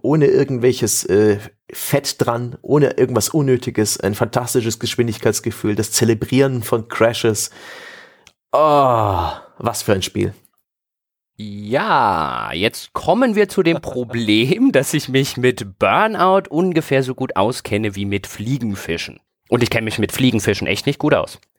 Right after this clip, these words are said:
Speaker 1: Na, dann, äh, kann ich dich ja mal fragen, hast du überhaupt Erfahrungen mit dem Rennspielgenre gemacht? Denn ich empfand die vor Burnout alle als entweder ein bisschen zu, zu ho-, bockig, zu holzig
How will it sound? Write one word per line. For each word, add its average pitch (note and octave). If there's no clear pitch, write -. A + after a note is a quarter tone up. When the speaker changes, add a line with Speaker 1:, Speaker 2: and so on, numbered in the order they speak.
Speaker 1:
Na, B2
dann, C3+
äh, A#2+
kann E3
ich G#3
dich -
ja F3+
mal D#3+
fragen, D3+
hast F3+
du -
überhaupt D#3+
Erfahrungen C3
mit A#2+
dem A2
Rennspielgenre G2
gemacht? G2
Denn A2
ich -
empfand A#2+
die A2
vor -
Burnout C#3+
alle C#3
als B2+
entweder B2
ein A2
bisschen -
zu, -
zu -
ho-, -
bockig, -
zu -
holzig C#3+